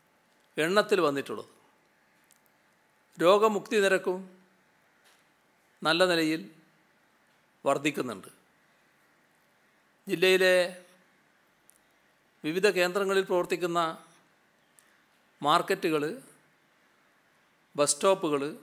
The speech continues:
ഓട്ടോ സ്റ്റാൻഡുകൾ, ഇവിടങ്ങൾ കേന്ദ്രീകരിച്ച്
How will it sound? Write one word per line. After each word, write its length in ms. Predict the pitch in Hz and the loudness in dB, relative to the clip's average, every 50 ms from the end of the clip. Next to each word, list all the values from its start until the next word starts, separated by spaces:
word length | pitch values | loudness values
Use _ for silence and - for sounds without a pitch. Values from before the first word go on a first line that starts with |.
| - _ _ _ _ _ _ _ _ _ _ _ _ _ _ _ _ _ _ _ _ _ _ _ _ _ | -20 _ _ _ _ _ _ _ _ _ _ _ _ _ _ _ _ _ _ _ _ _ _ _ _ _
ഓട്ടോ 240 | 151 165 165 - 208 208 - | 2 4 4 4 2 0 2
സ്റ്റാൻഡുകൾ, 440 | - 180 160 151 139 135 120 104 95 110 - _ _ _ _ _ _ _ _ _ _ _ _ _ _ _ _ _ _ _ _ _ _ _ _ _ _ _ _ _ _ - 160 | 0 0 0 0 -2 -4 -6 -8 -10 -12 -18 _ _ _ _ _ _ _ _ _ _ _ _ _ _ _ _ _ _ _ _ _ _ _ _ _ _ _ _ _ _ -4 0
ഇവിടങ്ങൾ 320 | 175 185 208 220 226 233 233 185 | 2 2 2 2 2 0 2 2
കേന്ദ്രീകരിച്ച് 600 | 202 202 202 226 233 220 202 180 170 - - 175 | 0 0 0 0 2 2 2 2 2 -2 -4 -4